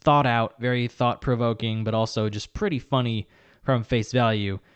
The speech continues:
Uh, then I released the podcast, which was more serious, down-to-earth topic, maybe more educational. Then on Thursday, I live streamed,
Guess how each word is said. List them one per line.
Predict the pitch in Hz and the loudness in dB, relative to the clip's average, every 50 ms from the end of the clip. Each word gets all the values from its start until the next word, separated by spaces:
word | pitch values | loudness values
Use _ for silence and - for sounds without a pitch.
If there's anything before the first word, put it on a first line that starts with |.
| _ _ _ _ - | _ _ _ _ -2
Uh, | 95 117 123 | -2 0 2
then | 139 175 196 | 2 2 2
I | 208 | 2
released | 180 180 160 160 151 - | 0 0 0 0 0 -2
the | 143 | 0
podcast, | 131 151 135 127 127 139 131 127 147 - - - | 2 2 2 2 2 0 0 0 0 -2 -2 -2
which | 131 123 120 - - | 0 0 0 0 -2
was | 120 123 123 120 123 117 113 | 2 4 4 4 4 2 0
more | 120 120 123 120 | 0 0 -2 -2
serious, | - - - 131 120 123 123 123 123 123 - - | -2 -2 -2 0 2 2 2 2 0 0 -2 -2
down-to-earth | - 123 120 120 113 117 - 107 120 117 - | -2 -2 0 0 -2 -2 -2 -2 -4 -4 -4
topic, | - 135 131 120 120 - 135 131 | -6 -4 -4 -2 -2 -2 -4 -2
maybe | 127 110 110 104 107 107 | -2 -4 -4 -4 -4 -4
more | 107 107 107 - | -4 -4 -6 -4
educational. | 90 110 104 104 104 - - 127 120 113 - 117 113 110 113 117 - - | -6 -6 -6 -6 -6 -4 -2 -2 -2 -2 -4 -4 -4 -4 -4 -6 -8 -8
Then | 120 131 156 190 208 208 202 | -6 0 2 2 2 2 0
on | 147 165 160 156 | 0 0 0 2
Thursday, | 160 160 160 160 143 147 143 | 2 2 2 2 2 2 2
I | 131 123 | 2 2
live | 117 120 123 127 117 - | 0 0 -2 -2 -2 -4
streamed, | - - 107 90 90 - | -8 -8 -8 -6 -8 -10